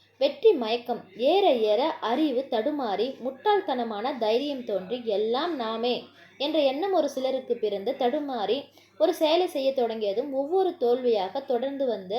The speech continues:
அவர்களை கூனி குறுக செய்கின்றன. ஆணவத்தின் மூலம் வெற்றியோ லாபமோ கிடைப்பது இல்லை. அடிதான் பலமாக விடுகிறது. தான் பணக்கார வீட்டு பெண் என்ற மமதையில் கணவனை அலட்சியப்படுத்தும் மனைவி, தான் அமைச்சராகிவிட்ட போதையில் மக்களை அலட்சியப்படுத்தும் அரசியல்வாதிகள்,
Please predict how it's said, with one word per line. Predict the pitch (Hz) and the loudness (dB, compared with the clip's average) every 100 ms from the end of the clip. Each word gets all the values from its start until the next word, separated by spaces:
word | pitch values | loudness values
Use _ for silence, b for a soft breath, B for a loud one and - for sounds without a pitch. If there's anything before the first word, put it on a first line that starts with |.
| 269 | -2
அவர்களை | 247 240 220 247 | 0 0 0 -2
கூனி | - 277 294 294 311 | -4 -8 -6 -6 -10
குறுக | - 247 254 | -4 -2 0
செய்கின்றன. | 262 196 190 180 170 185 - b b b b | -2 -4 -8 -10 -10 -12 -18 b b b b
ஆணவத்தின் | 269 403 427 392 359 311 | 0 2 2 2 0 -2
மூலம் | 254 269 277 | -2 -2 2
வெற்றியோ | 233 226 302 247 220 240 226 | 0 0 -6 0 2 0 0
லாபமோ | 220 240 277 277 240 262 | 2 2 4 2 0 -2
கிடைப்பது | 233 240 240 202 226 | 0 0 0 -2 -2
இல்லை. | 185 185 160 - _ - | 0 0 -2 -14 _ -6
அடிதான் | 208 254 262 254 277 | -2 0 0 0 0
பலமாக | 214 226 233 | 0 0 0
விடுகிறது. | 233 202 196 180 180 - b b b | -2 -2 0 0 -2 -6 b b b
தான் | 320 349 | 0 0
பணக்கார | 320 349 392 415 403 | 0 0 4 4 4
வீட்டு | 320 269 | 2 -2
பெண் | 262 302 | 0 2
என்ற | 311 269 240 | 2 -2 -2
மமதையில் | 226 254 302 311 269 | 0 0 0 0 -2
கணவனை | 240 226 277 285 | -4 -4 -2 -2
அலட்சியப்படுத்தும் | 214 233 233 277 240 220 202 196 | -2 -2 -2 -2 -2 -4 -6 -8
மனைவி, | 196 240 240 220 b b b | -4 -2 -2 -8 b b b
தான் | 311 320 | -2 0
அமைச்சராகிவிட்ட | 277 349 381 381 349 302 277 - 233 | 0 -2 2 4 4 2 -2 -2 0
போதையில் | 214 254 311 277 | 2 2 2 -2
மக்களை | 226 226 330 269 | -4 -4 0 2
அலட்சியப்படுத்தும் | 220 240 262 240 220 - 202 | 2 -2 -2 -2 -4 -6 -6
அரசியல்வாதிகள், | 190 226 302 262 233 220 226 | -6 -2 -2 0 0 2 0